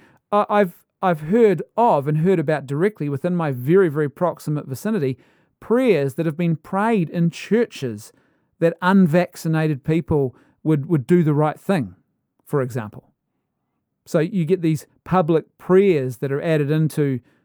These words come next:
church liturgies and church services that I've heard about. I, I know of at least two incidents directly that I've been told about, uh, within, uh, within <laughs> driving distance of me, of where I am, where this has happened.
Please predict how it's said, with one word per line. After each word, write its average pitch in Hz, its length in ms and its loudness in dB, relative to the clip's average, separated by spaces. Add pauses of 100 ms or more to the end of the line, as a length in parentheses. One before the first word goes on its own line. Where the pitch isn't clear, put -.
(120)
church - 560 -2
liturgies 147 400 0
and 131 80 -4
church - 240 -4
services 165 600 -4 (640)
that 147 100 -2
I've 131 140 -2
heard 160 160 0
about. 127 220 -4
I, 160 360 -6
I 160 40 0
know 160 400 2
of 147 480 -2
at - 140 -12
least 160 400 -4 (120)
two 190 360 2
incidents - 640 -6 (240)
directly 156 440 0
that 123 100 -6
I've 123 160 -4
been 127 140 -6
told 151 260 -2
about, 123 300 -6 (580)
uh, 123 240 -8
within, 131 680 -4 (180)
uh, 135 260 -4
within 151 340 -2
<laughs> - 100 -2
driving 175 340 4
distance - 420 -8
of 135 100 -2
me, 123 280 -4 (400)
of 147 160 -2
where 170 140 4
I 156 100 0
am, 196 180 -2
where 139 100 0
this 175 200 -4
has 190 140 -2
happened. 160 600 -6